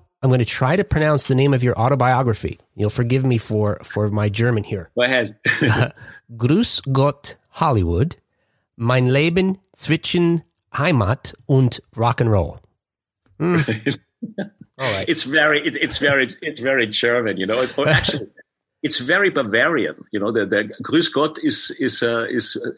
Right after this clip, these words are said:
Speaker 2: is a greeting you say in, in Bavaria, you know,
Speaker 1: Mm-hmm.
Speaker 2: and it's, um, um, you're, you, you're greeting God actually, right?
Speaker 1: Mm.
Speaker 2: But this is,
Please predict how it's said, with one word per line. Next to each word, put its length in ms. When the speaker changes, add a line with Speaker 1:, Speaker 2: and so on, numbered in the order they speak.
Speaker 2:
is 140
a 60
greeting 420
you 140
say 200
in, 160
in 120
Bavaria, 680
you 80
know, 240
Speaker 1:
Mm-hmm. 120
Speaker 2:
and 120
it's, 200
um, 460
um, 480
you're, 320
you, 200
you're 160
greeting 540
God 320
actually, 540
right? 220
Speaker 1:
Mm. 140
Speaker 2:
But 100
this 160
is, 180